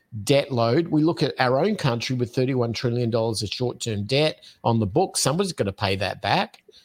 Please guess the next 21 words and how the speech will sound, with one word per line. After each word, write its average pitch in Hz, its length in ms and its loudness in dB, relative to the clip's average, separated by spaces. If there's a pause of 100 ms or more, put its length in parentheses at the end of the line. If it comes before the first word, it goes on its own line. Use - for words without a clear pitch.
You 160 180 4
and 135 100 4
I 156 280 4
are 120 40 2
responsible 117 560 -4
for 107 160 -8
that. 131 360 -2
Well, 170 100 4
who 214 140 2
gave 220 280 2
it 190 140 -4
to 156 180 2
them? 104 220 -4 (320)
The 147 100 0
central 196 540 2
bank, 165 480 0 (260)
a 123 80 0
private 160 520 0
cartel 139 580 0
of 117 160 -4
bankers. 147 580 -2